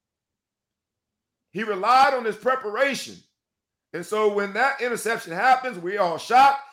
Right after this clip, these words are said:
He's not, because he relied on his preparation, and that, from a, from a sports perspective,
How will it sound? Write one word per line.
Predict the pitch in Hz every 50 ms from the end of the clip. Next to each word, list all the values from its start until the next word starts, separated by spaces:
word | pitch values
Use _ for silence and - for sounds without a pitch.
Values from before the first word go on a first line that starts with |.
| _ _
He's | - 240 247 233 170
not, | 202 240 254 233 226 233 - -
because | 196 196 196 - 208 214 214 208 - _ _ _ _
he | - 202 208 202
relied | 185 185 185 180 196 214 233 240 247 254 262
on | 247 220
his | 196 190 -
preparation, | - - 233 233 226 - 185 180 196 254 262 262 - - 160 165 160 - -
and | 156 151 143 127 113
that, | 175 190 185 170 147 - - _ _ _ _ _ _ _ _ _ _ _ _ _ _ _ _ -
from | - 139 139 135
a, | 131 120 - _ _ _ _ _ _ -
from | 160 160 143
a | 143 131 -
sports | - - - - - 294 311 285 - -
perspective, | - 160 139 - - 139 120 117 - 117 113 107